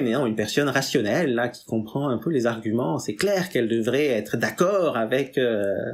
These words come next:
avec le véganisme, la, l'antispécisme. Et puis, dans, dans les faits, c'est pas, c'est pas le cas. Et donc, l'explication, c'est pas que les gens ont des super arguments philosophiques cachés pour contrer les, les, les bons arguments des, des philosophes. C'est qu'il y a un décalage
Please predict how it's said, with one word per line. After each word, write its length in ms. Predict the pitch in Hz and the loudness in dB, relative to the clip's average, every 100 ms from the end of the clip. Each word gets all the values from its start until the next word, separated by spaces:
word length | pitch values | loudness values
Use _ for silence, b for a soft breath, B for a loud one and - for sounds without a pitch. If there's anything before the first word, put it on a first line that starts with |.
| 139 B B B | -10 B B B
avec 300 | 104 107 107 | -6 -4 -4
le 80 | 113 | -2
véganisme, 640 | 107 107 113 143 143 127 | -2 -2 -2 -2 -2 -2
la, 260 | 113 110 120 | -2 -4 -6
l'antispécisme. 680 | 127 110 113 - 117 - 190 | -4 -4 -6 -4 -4 0 0
Et 60 | 131 | 0
puis, 120 | 127 | 0
dans, 200 | 123 120 | -2 0
dans 120 | 120 | 0
les 100 | 113 | 0
faits, 400 | 117 156 165 160 | 0 -2 -2 -4
c'est 180 | - - | -8 -8
pas, 240 | - 104 98 | -4 -2 -4
c'est 160 | - 113 | -4 -4
pas 120 | 107 | -4
le 80 | 101 | -4
cas. 140 | - - | -4 -4
Et 40 | |
donc, 180 | 120 131 B B B | -2 -2 B B B
l'explication, 1080 | 127 151 - 185 175 - - 151 196 320 311 B B | 0 0 -2 0 2 2 0 0 2 -2 -4 B B
c'est 220 | B - 143 | B 0 2
pas 180 | 175 | 2
que 120 | 175 147 | 2 2
les 120 | 131 | 2
gens 340 | 147 170 180 | 2 2 0
ont 100 | 151 | 0
des 140 | 131 131 | 0 0
super 360 | - 123 160 | 0 0 2
arguments 360 | 147 127 127 147 | 2 0 0 0
philosophiques 540 | 147 131 120 120 151 | 0 0 0 -2 -4
cachés 420 | - 120 - 143 139 | -2 -2 0 0 -2
pour 280 | - 113 | -4 -4
contrer 400 | - 120 - 143 | -2 -2 0 0
les, 220 | 143 113 104 | 0 0 0
les, 240 | 101 101 | 0 0
les 100 | 107 | 0
bons 220 | 117 120 | 0 0
arguments 460 | 120 107 113 123 135 | 0 -2 -4 -2 0
des, 540 | 113 98 101 107 123 - | 0 0 -2 -4 -6 -8
des 160 | 113 110 | -4 -4
philosophes. 580 | - 117 110 147 214 214 - - B B B B | -2 -2 0 0 -2 -6 -16 -20 B B B B
C'est 240 | - 156 | -2 0
qu'il 100 | 156 | 2
y 20 | |
a 80 | 135 | 0
un 80 | 127 | 2
décalage 920 | 139 151 156 135 143 190 190 135 117 | 0 2 2 2 0 0 0 0 -2